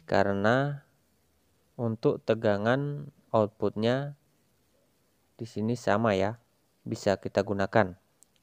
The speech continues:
yaitu dua belas volt ataupun lima volt. Perlu diingat di sini, jika kita akan menggunakan tegangan, kita lihat dulu di bagian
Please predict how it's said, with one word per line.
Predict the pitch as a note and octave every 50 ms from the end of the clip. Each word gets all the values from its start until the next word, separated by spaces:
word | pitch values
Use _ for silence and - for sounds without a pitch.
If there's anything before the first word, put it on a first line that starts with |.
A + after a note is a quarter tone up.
| _ -
yaitu | G#2+ G2 G2+ - _ - C3 C3+ C3+ C3
dua | B2+ B2+ A2+ A2 G#2+ G#2 G#2 A2
belas | A2+ A2 G#2+ G2+ G#2 - - _ _
volt | - G3+ G3+ A2+ B2 C3 D3 - _ _ _ _ _ _ _ _
ataupun | - A2+ - - G2 F#2+ - - A2+ A2+ A2+
lima | G#2+ G#2+ G#2 G2 F#2 - _
volt. | - A#2 G#2 F#2+ G2 - _ _ _ _ _ _ _ _ _ _ _ _ _ _ _ _ _ _ _ _ - _ _ _ _ _ _ _ _ _ _ _ _ _ _ _ _ _ _ _ _ _ _ _ _ _ _ _ _ _ _ _ _ _ _ _ _ _ _ _ _ _ _ _ _ _ _ _ _
Perlu | _ - B2 D3 E3 E3+
diingat | D3 C3 B2 A#2+ A2 G#2 G2 A#2 - -
di | A#2+ A#2
sini, | A2 - G#2 G#2 G#2+ A#2+ C#3 D3+ D#3 D#3 D#3 - _ _ _ _ _ _ _ _ _ _ _ -
jika | B2 A#2+ - D#3 D3+ -
kita | C#3 B2 - D3 C3 A#2
akan | A2+ - C#3 C#3 C#3+
menggunakan | C3 A#2 A2+ A2+ A2+ G#2+ G#2 G2 F#2+ - _ - A#2 B2 C3+ C#3 C#3+ C#3+
tegangan, | - A2+ G#2+ G#2+ G#2+ G2+ F#2+ F#2+ G2 F#2+ G2 A#2 C3 D3 D3 - _ _ _ _ _ _ _ _ _ _ _ _ _
kita | A2+ - _ - A2+
lihat | A2+ A#2 A#2 A#2 A2 A2 A#2+
dulu | A#2 A2+ A2 A2+ B2+ C3+ C#3 C3
di | B2+ A#2+ A#2+
bagian | B2 B2 A2+ A2 G#2+ G#2+ - A2 G#2+ G#2 G#2 A2 A#2 A#2+